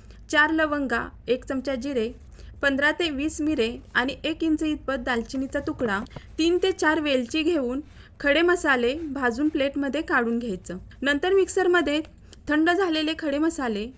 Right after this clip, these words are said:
दोन टोमॅटोच्या चिरलेल्या फोडी, दहा बारा काजू, चार ते पाच लसणाच्या पाकळ्या, एक इंच इतपत अद्रक घालून याची बारीक पेस्ट बनवून घ्यायची. टोमॅटो असल्यामुळे मसाला बारीक करताना पाणी घालायची गरज नाही. छान पेस्ट बनवून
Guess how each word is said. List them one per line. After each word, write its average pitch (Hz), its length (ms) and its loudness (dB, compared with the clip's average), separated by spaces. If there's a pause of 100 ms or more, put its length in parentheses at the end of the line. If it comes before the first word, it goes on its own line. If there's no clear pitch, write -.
(140)
दोन 254 240 0
टोमॅटोच्या 277 680 -2
चिरलेल्या 254 500 -2
फोडी, 262 320 -4 (520)
दहा 285 180 0
बारा 320 240 2
काजू, 262 440 -2 (240)
चार 247 280 4
ते 285 40 -4
पाच 277 280 -4
लसणाच्या 247 480 -4
पाकळ्या, 247 460 -4 (180)
एक 330 240 4
इंच 349 200 4
इतपत 320 400 0
अद्रक 277 380 0
घालून 262 280 0 (160)
याची 240 260 -4
बारीक 254 380 -4
पेस्ट 262 260 0
बनवून 262 360 0
घ्यायची. 180 360 -4 (640)
टोमॅटो 320 380 2
असल्यामुळे 320 720 2
मसाला 269 360 -2
बारीक 254 380 -2
करताना 269 360 -2
पाणी 254 360 -2
घालायची 262 480 -4
गरज 240 300 -2
नाही. 233 300 -2 (500)
छान 339 200 6
पेस्ट 302 380 0
बनवून 277 300 0